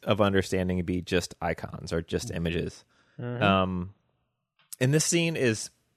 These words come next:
Speaker 1: I've always wanted to do this project in, in one form or another,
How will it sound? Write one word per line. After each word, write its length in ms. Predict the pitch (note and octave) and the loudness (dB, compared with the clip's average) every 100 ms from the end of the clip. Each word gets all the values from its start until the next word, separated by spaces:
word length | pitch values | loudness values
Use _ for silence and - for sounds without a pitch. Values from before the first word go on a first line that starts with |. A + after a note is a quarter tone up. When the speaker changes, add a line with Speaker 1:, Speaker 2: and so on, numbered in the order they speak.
| _ _ _ _ _ _ | _ _ _ _ _ _
Speaker 1:
I've 120 | A2 A#2 | 2 4
always 340 | D#3+ F3+ E3 | 6 4 2
wanted 240 | C3+ C3 A#2 | 0 0 -2
to 80 | |
do 160 | G#2 G#2+ | 0 0
this 320 | F#2+ E2 - - _ _ _ | 2 -2 -4 -14 _ _ _
project 400 | - F2+ E2+ - | 0 2 0 -6
in, 220 | - F2 - | -8 -8 -6
in 280 | G2+ F2+ - | -4 -4 -4
one 180 | - G2+ | -2 -2
form 240 | F#2+ G2+ F#2 | 0 0 2
or 80 | |
another, 380 | F2 F2 E2 D#2+ | 2 2 2 -2